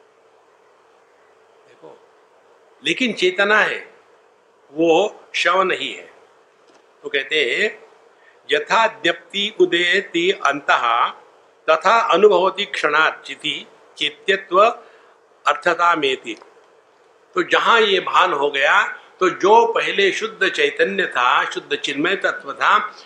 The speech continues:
वही अब वस्तु के रूप में, विषय के रूप में प्रकट हो जाता है। ध्यान से सुनना,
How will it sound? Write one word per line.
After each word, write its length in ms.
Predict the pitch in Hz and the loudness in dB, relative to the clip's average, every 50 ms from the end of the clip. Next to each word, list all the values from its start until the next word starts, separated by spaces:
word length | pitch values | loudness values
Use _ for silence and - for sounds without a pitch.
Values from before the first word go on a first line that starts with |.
| - _ 151 | -20 _ 2
वही 400 | 165 175 165 160 214 233 233 - - | 2 2 4 4 0 0 0 2 2
अब 380 | 170 165 - - - - - - 143 | 2 2 2 -2 -10 -20 -20 0 0
वस्तु 400 | 190 180 - - - 233 247 233 | 2 2 2 -4 -4 -2 -2 -2
के 200 | - 226 214 185 | 0 2 2 2
रूप 280 | 147 151 156 151 - - | 2 0 -4 -4 -8 -6
में, 540 | 147 160 170 190 208 220 226 247 233 - - - - _ _ _ _ _ _ _ - | -4 -2 0 2 2 2 2 0 -4 -8 -14 -20 -20 _ _ _ _ _ _ _ -4
विषय 320 | 175 - - 220 262 254 | -2 0 2 2 2 0
के 140 | - - 190 | 2 0 2
रूप 300 | 156 156 160 156 - - | 2 2 0 -2 -2 -4
में 120 | 190 180 - | -4 -2 0
प्रकट 260 | 156 151 156 165 151 | -2 -2 -2 0 0
हो 120 | 127 131 | -2 -2
जाता 320 | 123 120 113 107 - - - | 0 -2 -2 -2 -6 -10 -14
है। 160 | - - - - - _ _ _ _ _ _ _ _ _ _ _ _ _ _ _ _ _ _ _ _ _ _ _ _ _ _ _ _ _ _ _ _ _ _ _ _ 139 | -16 -16 -20 -20 -20 _ _ _ _ _ _ _ _ _ _ _ _ _ _ _ _ _ _ _ _ _ _ _ _ _ _ _ _ _ _ _ _ _ _ _ _ _
ध्यान 200 | 139 131 135 135 | -6 -6 -6 -6
से 100 | 135 139 | -8 -14
सुनना, 360 | - - 131 117 104 98 - | -14 -12 -14 -14 -14 -18 -20